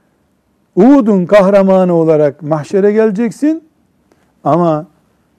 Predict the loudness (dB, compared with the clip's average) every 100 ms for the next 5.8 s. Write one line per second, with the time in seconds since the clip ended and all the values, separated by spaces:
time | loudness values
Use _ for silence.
0 | _ 0 2 0 -6 -6 -6 -4 -4 -4
1 | -4 -6 -8 -6 -4 -4 -6 -8 -8 -8
2 | -8 -10 -10 -10 -8 -8 -6 -6 -4 -2
3 | -2 -2 -4 -4 -10 -10 -12 -16 -20 -20
4 | -20 _ _ _ _ _ _ _ _ _
5 | _ _ -6 0 2 0 -4